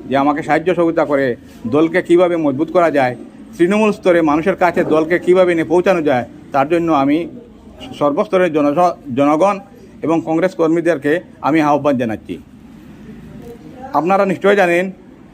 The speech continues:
আমি রামচন্ডী নিমাইচানপুর জেলা পরিষদ আসনের কংগ্রেসের সম্ভাব্য প্রার্থী। তার জন্য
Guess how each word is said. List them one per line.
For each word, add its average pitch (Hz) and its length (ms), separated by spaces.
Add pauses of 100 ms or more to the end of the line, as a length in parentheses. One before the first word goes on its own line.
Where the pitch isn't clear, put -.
(100)
আমি 160 300
রামচন্ডী 165 420
নিমাইচানপুর 175 640 (440)
জেলা 156 180
পরিষদ 175 360
আসনের 151 440 (440)
কংগ্রেসের 160 360
সম্ভাব্য 165 400
প্রার্থী। 143 480 (680)
তার 143 200
জন্য 202 400